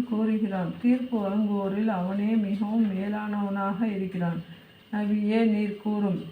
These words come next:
"நீங்கள் எதற்கு அவசரப்படுகின்றீர்களோ அது என் அதிகாரத்தில் இருந்திருக்குமானால் உங்களுக்கும் எனக்கும் இடையேயுள்ள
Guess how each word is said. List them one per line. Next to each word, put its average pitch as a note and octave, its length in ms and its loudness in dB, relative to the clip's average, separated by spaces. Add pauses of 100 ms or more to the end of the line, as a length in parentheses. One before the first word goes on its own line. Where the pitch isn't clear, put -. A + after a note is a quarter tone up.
(680)
"நீங்கள் A3+ 340 6
எதற்கு G#3 460 0
அவசரப்படுகின்றீர்களோ G3+ 1400 2 (100)
அது G3 300 0
என் G3+ 300 2
அதிகாரத்தில் G#3 760 0
இருந்திருக்குமானால் G#3 1160 2 (520)
உங்களுக்கும் A3+ 760 4
எனக்கும் A#3 500 4
இடையேயுள்ள G#3+ 600 2